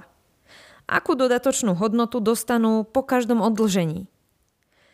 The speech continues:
Spojiť plátanie dier s kvalitatívnymi ukazovateľmi, či už je to zdravotníctvo, ale napríklad aj školstvo,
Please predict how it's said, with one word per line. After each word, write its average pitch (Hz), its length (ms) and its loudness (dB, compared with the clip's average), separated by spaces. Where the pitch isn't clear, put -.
Spojiť 277 400 -2
plátanie 285 560 0
dier 196 400 0
s - 80 -8
kvalitatívnymi 262 880 0
ukazovateľmi, 247 1200 -2
či 220 160 -2
už 240 160 2
je 233 80 2
to 180 80 -2
zdravotníctvo, 233 1040 -2
ale 185 320 0
napríklad 180 640 0
aj - 80 -8
školstvo, 214 640 -2